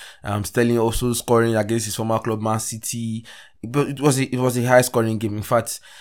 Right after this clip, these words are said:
I think when experience, when I experienced watching that game, I was like, I've not seen a game of this nature since, like, the early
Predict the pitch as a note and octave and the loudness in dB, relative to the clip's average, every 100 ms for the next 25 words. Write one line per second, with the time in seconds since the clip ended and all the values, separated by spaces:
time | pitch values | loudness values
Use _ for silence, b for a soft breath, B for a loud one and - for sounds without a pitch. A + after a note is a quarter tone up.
0 | B - - C#3 C3+ C#3+ - - A#2 D3 | B -10 -4 -2 2 0 0 -4 -2 2
1 | C#3 C#3 - D3+ B2+ - B2 A#2 B2 A2+ | 2 0 -2 0 0 0 -4 -4 -2 -2
2 | A2 G#2+ G#2 G2+ G2 F#2 - A2 B2 C3+ | -2 -2 -4 -4 -6 -4 -2 0 0 -2
3 | C3+ A#2+ G2+ A2 G#2 G2 G2+ G#2+ G#2 G#2 | -2 -2 -2 -4 -4 -4 -6 -6 -6 -2
4 | G#2 G#2+ G2+ B2+ - - - - A#2 A2+ | -2 -2 -4 -6 -8 -8 -8 -8 -6 -6
5 | A2 G#2 G2+ G2+ A2 A2+ A2 A2 A2 | -6 -6 -6 -6 -4 -2 0 -2 -4